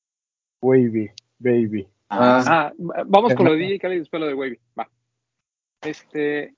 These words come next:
Speaker 3: y bueno, eh, ya dándonos de la escena local, eh, para que Papu hable. Este,
Speaker 2: <laughs>
Speaker 3: es, D J Khaled sacó como un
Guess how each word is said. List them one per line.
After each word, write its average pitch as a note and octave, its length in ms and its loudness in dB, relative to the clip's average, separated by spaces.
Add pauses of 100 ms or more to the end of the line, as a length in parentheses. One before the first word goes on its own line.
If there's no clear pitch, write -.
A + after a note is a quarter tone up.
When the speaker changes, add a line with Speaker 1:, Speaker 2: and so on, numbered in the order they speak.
(100)
Speaker 3:
y F3+ 60 -4
bueno, F#3 340 -2
eh, C3+ 180 -12
ya C3 320 -4 (1120)
dándonos C3+ 360 -10
de A#2+ 60 -8
la A2+ 60 -6
escena C3 240 -6
local, F#3+ 380 0 (480)
eh, A2+ 140 -6
para A#2+ 240 0
que - 100 -8
Papu D3 340 2
hable. C#3+ 300 0 (320)
Este, A#2 880 -10 (240)
Speaker 2:
<laughs> - 720 -8
Speaker 3:
es, C#3+ 240 -2 (100)
D E3+ 300 -8
J G3+ 180 4
Khaled D3+ 360 2
sacó - 460 -18
como A#2 800 -12
un C#3 440 -8